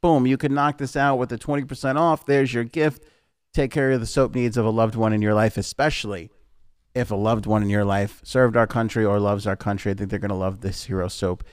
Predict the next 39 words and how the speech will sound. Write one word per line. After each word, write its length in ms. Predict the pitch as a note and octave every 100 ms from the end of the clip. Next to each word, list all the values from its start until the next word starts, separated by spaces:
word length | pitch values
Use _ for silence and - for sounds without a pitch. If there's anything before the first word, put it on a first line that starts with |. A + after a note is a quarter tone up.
| - _ -
Twenty 160 | D3+
percent 300 | C#3+ C3+ C3
off 200 | B2+ B2
on 120 | B2 A#2+
that 180 | A2+
subscription 520 | - A2 - A2+ - G#2+
right 160 | G#2
now 260 | G2+ G2+ G2
if 200 | G#2+ G#2
you 60 | G#2+
use 240 | G2+ G2+
the 60 | G2
promo 420 | - G#2 F#2+ F#2
code 540 | - F#2+ F#2+ F#2 F#2 - _ _ _ _ _
Anthony. 640 | A2 A2 - - A1 - _ _ _ _ _ _ _ _ - - _ _ _ _ _ -
Um, 440 | A2 G#2+ G#2 G#2
subsequently, 540 | - C#3+ C3 - B2+ A2
Janine, 280 | A2 A2+ G#2+
I 80 |
could 120 | G#2 A#2
also 200 | A#2 G#2+
ask 200 | G#2+ -
you 80 |
if 80 | G#2
you 120 | A2
would 100 | A2+
ever 580 | A2+ A#2 B2+ C3 B2+ - _ _ -
marry 420 | C#3+ C#3+ D3+ D#3
a 100 | D#3
sex 280 | - G#3 -
doll, 260 | G2+ E2+ G2+
because 320 | A2 B2 A2+
that's 280 | A#2+ B2+ B2
what 180 | B2+ A2+
this 220 | B2+ -
one 340 | C3 D3 D3
guy 300 | A#2 G2 G#2
did 460 | G#2 G2+ A2 B2+ C3 -
in, 500 | A#2+ A#2 A#2 A#2+